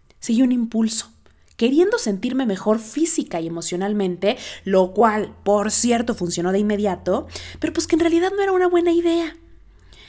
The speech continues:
Obviamente, tuve todos los cuidados, eh, eh, tapabocas, gel, distanciamiento, sanitización, pero un día ya no fue suficiente para sentirme segura.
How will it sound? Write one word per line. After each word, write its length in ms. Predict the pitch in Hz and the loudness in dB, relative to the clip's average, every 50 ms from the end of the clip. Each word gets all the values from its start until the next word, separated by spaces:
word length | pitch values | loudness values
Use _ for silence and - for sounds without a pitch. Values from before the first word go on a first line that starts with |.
| - - - 202 | -20 -8 -2 0
Obviamente, 1000 | 226 233 226 233 226 226 214 196 196 185 180 175 170 175 180 196 247 339 415 494 - _ | 2 4 4 4 2 2 0 0 -2 -2 -4 -4 -4 -4 -4 -4 -4 -6 -10 -14 -12 _
tuve 200 | - 190 180 190 | -2 -2 -2 0
todos 180 | 190 185 180 175 | 0 -2 -2 -2
los 160 | 165 - - | -2 -4 -6
cuidados, 760 | - 160 165 196 226 247 254 247 220 208 208 202 208 220 - - - - - | -4 -2 0 2 2 2 2 2 2 2 2 2 0 0 -4 -6 -12 -12 -8
eh, 120 | - - - | -6 -4 -2
eh, 120 | - 175 170 | 0 0 0
tapabocas, 1080 | 175 180 175 - 175 165 170 202 214 226 226 220 226 - 202 196 185 190 190 185 - | -2 -4 -8 -6 -8 -4 0 2 4 4 2 2 0 -4 -4 -2 -2 -4 -4 -4 -4
gel, 500 | - - 220 208 208 208 208 208 208 202 | -4 -2 0 2 2 4 4 4 2 2
distanciamiento, 1000 | 185 185 - - 170 170 - 170 170 180 190 202 208 214 208 202 185 190 190 190 190 | 0 -2 -6 -8 -10 -10 -8 -8 -6 -4 -2 0 0 0 0 -2 0 0 2 2 2
sanitización, 1040 | 185 180 175 170 160 - 165 - 170 160 - - 220 220 214 214 208 214 214 214 214 - - - - - - | 0 -2 -4 -6 -6 -6 -8 -6 -6 -4 -4 0 0 2 4 4 4 2 2 0 -4 -8 -14 -16 -16 -8 -2
pero 160 | - 294 320 | 0 2 2
un 80 | 330 339 | 4 2
día 100 | 381 381 | 2 2
ya 120 | 381 359 | 2 2
no 120 | 330 330 | 0 0
fue 140 | 320 - 269 | -2 -2 -2
suficiente 480 | 262 - 254 - 220 190 - 185 190 185 | -2 -4 -4 -4 -4 -4 -4 -4 -4 -4
para 220 | - 190 180 170 | -6 -8 -8 -8
sentirme 420 | - - 170 175 208 208 208 214 208 | -8 -10 -8 -6 -6 -4 -2 -2 -4
segura. 580 | - - 175 170 185 220 226 220 185 - - | -4 -4 -4 -2 0 2 2 2 0 -4 -8